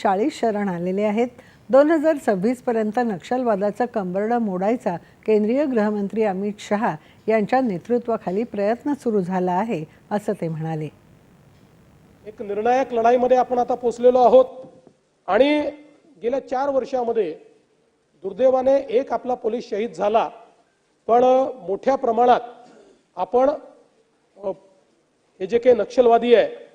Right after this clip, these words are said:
Speaker 2: यांची, यांच्यावर कारवाई केली की कुठल्याही परिस्थितीमध्ये आपल्याला मार्च दोन हजार सव्वीस पर्यंत देशामध्ये नक्षलवादाची संपूर्ण कंबर मोडायची आहे. त्यामध्ये महाराष्ट्र अतिशय अग्रेसर आहे.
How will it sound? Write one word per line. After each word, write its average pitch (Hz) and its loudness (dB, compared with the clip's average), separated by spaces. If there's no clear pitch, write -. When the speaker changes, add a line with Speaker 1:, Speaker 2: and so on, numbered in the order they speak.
Speaker 2:
यांची, 226 -2
यांच्यावर 196 -2
कारवाई 220 2
केली 240 0
की - -20
कुठल्याही 262 0
परिस्थितीमध्ये 240 -2
आपल्याला 214 0
मार्च 208 -2
दोन 214 -2
हजार 226 -2
सव्वीस 233 -10
पर्यंत 208 -6
देशामध्ये 233 -2
नक्षलवादाची 208 -6
संपूर्ण 214 -8
कंबर 190 -8
मोडायची 196 -4
आहे. 220 0
त्यामध्ये 196 -2
महाराष्ट्र 190 -4
अतिशय 220 -4
अग्रेसर 226 0
आहे. 240 0